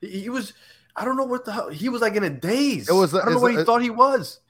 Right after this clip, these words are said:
Speaker 2: it's a lack of awareness. I mean, I think that he saw him, but I
Speaker 1: It's a
Speaker 2: think
Speaker 1: lack
Speaker 2: that he
Speaker 1: of urgency.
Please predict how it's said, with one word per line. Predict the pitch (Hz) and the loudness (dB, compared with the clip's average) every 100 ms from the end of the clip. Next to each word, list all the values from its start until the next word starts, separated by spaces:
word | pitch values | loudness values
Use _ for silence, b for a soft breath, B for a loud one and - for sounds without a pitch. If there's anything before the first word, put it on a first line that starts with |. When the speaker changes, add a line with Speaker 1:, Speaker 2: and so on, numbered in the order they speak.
| _ 151 | _ -8
Speaker 2:
it's | - | -2
a | 170 | 0
lack | 165 185 185 | 2 2 2
of | 151 | 2
awareness. | 135 123 147 139 98 76 - 131 | 2 4 2 0 -4 -12 -8 -6
I | |
mean, | 143 143 | -4 -2
I | 131 | -2
think | 131 185 196 | -2 -6 -6
that | 160 135 | -4 -4
he | 123 | -4
saw | - 135 151 | -6 -6 -6
him, | 180 165 | -8 -6
but | 139 | -4
I | 127 | -2
Speaker 1:
It's | 196 | 0
a | |
Speaker 2:
think | 190 | 2
Speaker 1:
lack | 202 123 | 2 2
Speaker 2:
that | |
he | 135 | -2
Speaker 1:
of | - | 2
urgency. | 185 196 175 147 - 127 | 2 2 -2 -8 -8 -10